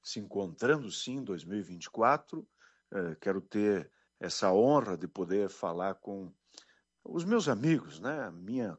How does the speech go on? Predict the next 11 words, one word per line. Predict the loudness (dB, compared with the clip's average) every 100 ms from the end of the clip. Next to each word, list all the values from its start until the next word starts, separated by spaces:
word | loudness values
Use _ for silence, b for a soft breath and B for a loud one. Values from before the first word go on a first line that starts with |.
| -10
comunidade, | -8 -6 -4 4 6 4 2 -10 b b b _
através | -6 0 0 2 2 2 0 -10 _ _
dos | -14 -12 -14 -12
potentes | -12 -2 2 2 0 -8
microfones | -6 -6 -6 -4 -4 -4 -2
da | -4
tua | 0 2 2
rádio. | -2 -12 -16 _
A | -10 -8 -8 -10 b b _
parceria, | -2 -2 0 -2 2 0 0 b b b b -12
eh, | -8 -8 -10